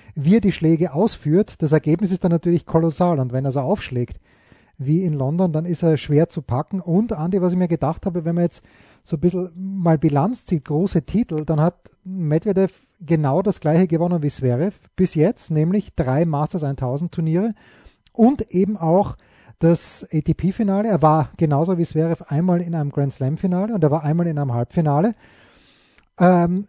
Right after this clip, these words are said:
aus meiner Sicht hat er aufgeholt. Er hatte, glaub ich, die ersten sechs oder fünf Partien gegen Zverev verloren. Vielleicht hat er den Zverev sogar schon überholt, wo der so nebenbei ganz viele Baustellen hat.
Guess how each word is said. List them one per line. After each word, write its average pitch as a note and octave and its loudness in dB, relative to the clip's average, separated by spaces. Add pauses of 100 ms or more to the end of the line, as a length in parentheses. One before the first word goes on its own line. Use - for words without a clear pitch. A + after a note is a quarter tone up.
(120)
aus D#3 -2
meiner F3+ 4
Sicht F3+ 0
hat G3+ 2
er D#3+ 0
aufgeholt. D3+ 0
Er E3+ 2
hatte, F3+ 0
glaub E3 -4
ich, D#3 -6
die F#3+ -6
ersten F#3+ -8
sechs - -6
oder F3+ 0
fünf G#3 -2
Partien F#3+ -2
gegen E3+ -2
Zverev D#3+ -4
verloren. D3+ -2
Vielleicht F3 2
hat A3 0
er G3+ -2
den G3 0
Zverev F3+ -2
sogar F3 0
schon F#3 0 (540)
überholt, C#3+ 2 (220)
wo D3 0
der C#3+ 2
so E3 -2
nebenbei C3+ 0
ganz D3 -2
viele C#3+ 0
Baustellen B2 -4
hat. A#2 -4